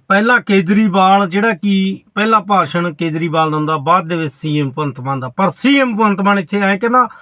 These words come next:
ਵੀ ਮੇ-, ਸਾਡੀ ਤਾਂ ਦਿੱਲੀੋਂ ਸਰਕਾਰ ਚੱਲਦੀ ਹੈ ਜੀ। ਤੇ ਪਰ ਹੁਣ ਇਹ ਨਾਲ ਨਾਲ ਸੀ ਐਮ ਭਗਵੰਤ ਮਾਨ ਨੂੰ ਵੀ ਰਗੜ ਦੇਣਗੇ, ਕਿਉਂਕਿ ਦੇਖੋ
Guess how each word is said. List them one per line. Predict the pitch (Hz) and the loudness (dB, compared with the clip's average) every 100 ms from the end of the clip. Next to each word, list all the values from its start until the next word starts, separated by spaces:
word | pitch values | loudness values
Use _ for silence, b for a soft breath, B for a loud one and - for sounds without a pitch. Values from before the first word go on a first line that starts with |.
| B B B B B | B B B B B
ਵੀ | 190 | 2
ਮੇ-, | 285 233 233 | 4 4 4
ਸਾਡੀ | 202 208 196 247 | 2 0 0 0
ਤਾਂ | 277 | 2
ਦਿੱਲੀੋਂ | 208 190 208 202 | 2 2 2 0
ਸਰਕਾਰ | 208 165 156 156 | -2 -2 0 0
ਚੱਲਦੀ | 131 143 127 120 120 | -2 -4 -4 -8 -12
ਹੈ | |
ਜੀ। | 110 110 - _ _ _ _ _ | -16 -18 -20 _ _ _ _ _
ਤੇ | 226 | 0
ਪਰ | 220 208 156 - _ _ - | 0 2 0 0 _ _ -2
ਹੁਣ | 214 | 2
ਇਹ | 240 | 4
ਨਾਲ | 208 180 185 220 | 4 4 2 2
ਨਾਲ | 220 208 196 190 - _ _ _ | 2 4 2 0 -10 _ _ _
ਸੀ | - - 208 220 | -6 2 4 6
ਐਮ | 208 | 2
ਭਗਵੰਤ | 190 190 147 | 2 0 0
ਮਾਨ | 160 156 | 0 2
ਨੂੰ | 160 | 2
ਵੀ | 175 | 2
ਰਗੜ | 156 143 135 | 2 2 0
ਦੇਣਗੇ, | 123 143 147 135 | -2 -2 -2 -2
ਕਿਉਂਕਿ | 202 208 208 | -2 -2 0
ਦੇਖੋ | 202 220 208 220 220 | 0 0 0 0 0